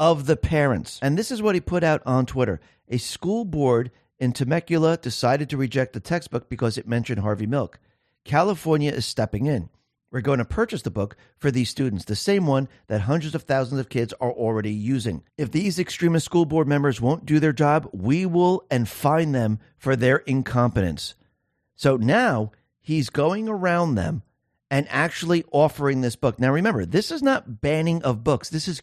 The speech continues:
curating the books because the parents or the school system saying, "We don't think it's appropriate for the children of this school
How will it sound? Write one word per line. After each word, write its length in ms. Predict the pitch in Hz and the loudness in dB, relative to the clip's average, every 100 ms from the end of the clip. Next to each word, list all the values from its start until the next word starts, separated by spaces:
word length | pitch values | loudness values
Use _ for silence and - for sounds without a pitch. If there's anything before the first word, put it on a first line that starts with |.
| - | -14
curating 840 | - - 247 254 226 160 113 110 | -14 -4 -2 0 2 2 2 2
the 80 | 104 | 0
books 420 | 87 98 104 - - _ _ _ - | 0 -2 -4 -10 -18 _ _ _ -4
because 340 | 160 165 - | 2 2 2
the 100 | 160 | -2
parents 640 | - 202 254 160 123 - - _ _ | 0 2 2 4 2 -2 -12 _ _
or 160 | 117 120 | -2 0
the 80 | 107 | -2
school 360 | - - 262 | -4 -2 -2
system 400 | - 135 - 120 | 0 -2 -2 -4
saying, 380 | - 135 127 127 _ _ _ _ _ _ _ _ | 0 2 2 -4 _ _ _ _ _ _ _ _
"We 300 | - 110 202 | -6 -2 0
don't 200 | 190 180 | 0 -2
think 200 | - 170 | -2 -4
it's 120 | 160 156 | -4 -6
appropriate 640 | - - 220 170 107 101 _ _ _ | -4 2 2 4 0 0 _ _ _
for 200 | - 165 | 0 2
the 180 | 143 151 _ _ _ _ _ _ _ | 2 -2 _ _ _ _ _ _ _
children 460 | - 254 240 131 113 | 0 2 4 2 2
of 240 | 156 165 | 0 2
this 160 | 175 - | 2 0
school 340 | 165 156 | -2 -2